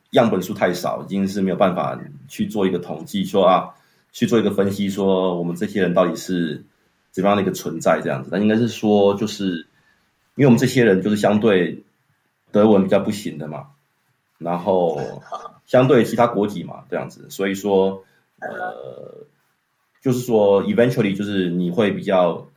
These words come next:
偏离这个政治的核心嘛，你会比较专注于你的、你的、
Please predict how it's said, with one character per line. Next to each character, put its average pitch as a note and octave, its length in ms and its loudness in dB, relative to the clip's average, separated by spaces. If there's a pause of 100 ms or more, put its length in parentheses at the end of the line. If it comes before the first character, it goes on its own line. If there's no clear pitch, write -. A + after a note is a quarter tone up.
(320)
偏 A2+ 260 0
离 F2+ 140 -2
这 G2 120 -6
个 E2+ 460 -2 (160)
政 A2 160 4
治 G#2 140 -4
的 F#2 100 0
核 E2 180 -6
心 E2 240 -10
嘛， - 220 -12 (640)
你 G2 160 -2
会 A2+ 160 4
比 F#2 80 -2
较 G#2 100 2
专 G#2+ 220 2
注 G#2+ 180 -8
于 F2+ 160 -10
你 F2 120 -8
的、 E2 360 -4 (240)
你 F#2 180 -6
的、 D2 760 -6